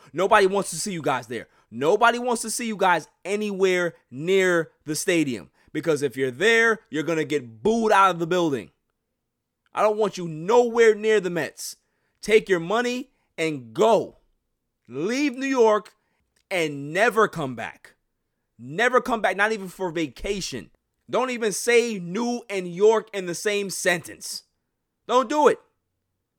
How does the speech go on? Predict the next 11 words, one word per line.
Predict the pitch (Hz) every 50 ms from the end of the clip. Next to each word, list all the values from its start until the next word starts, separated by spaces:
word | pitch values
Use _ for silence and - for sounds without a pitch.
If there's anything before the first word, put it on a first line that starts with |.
| _ _ _ _ _ -
Close | - 240 269 262 247 196
that | 220 233 220 202 -
chapter | - 240 202 196 196 190 - 196 190 190 -
and | 175 156 151 143 143 147 151
never | 165 175 185 170 160 180 180 175 170 139 127
look | 123 147 165 151 123 110
back, | 107 143 151 139 113 -
Wilpons. | - 120 120 117 - - 131 117 113 110 110 - - - _ _ _ _ _ _
Never | 98 101 110 147 175 170 156 151
look | 139 113 -
back. | - 87 - _ _ _ _